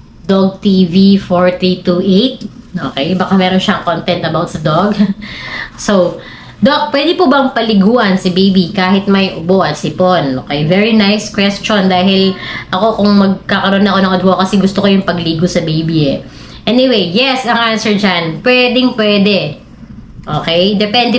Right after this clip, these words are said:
po yan sa kasama sa bahay. Okay, pero ang ano dyan, ang technique dyan, itago na lang. Kasi kesa sa mag-away kayo nung kasama nyo sa bahay.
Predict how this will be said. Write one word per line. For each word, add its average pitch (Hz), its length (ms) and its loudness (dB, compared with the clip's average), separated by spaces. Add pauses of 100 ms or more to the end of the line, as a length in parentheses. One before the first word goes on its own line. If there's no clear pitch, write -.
po 226 80 2
yan 214 140 0
sa 190 100 -2
kasama 190 320 2
sa 190 160 0
bahay. 151 480 -2 (640)
Okay, 156 320 -4
pero 254 240 2
ang 269 320 2
ano 262 80 2
dyan, 226 240 -2
ang 226 80 -2
technique 220 320 -2
dyan, 190 240 2
itago 190 480 2
na 175 80 2
lang. 160 240 0
Kasi 196 400 0
kesa 208 160 2
sa 214 160 2
mag-away 180 480 2
kayo 170 240 -2
nung 165 240 -2 (320)
kasama 190 400 0
nyo 185 80 4
sa 180 160 -2
bahay. 156 560 -2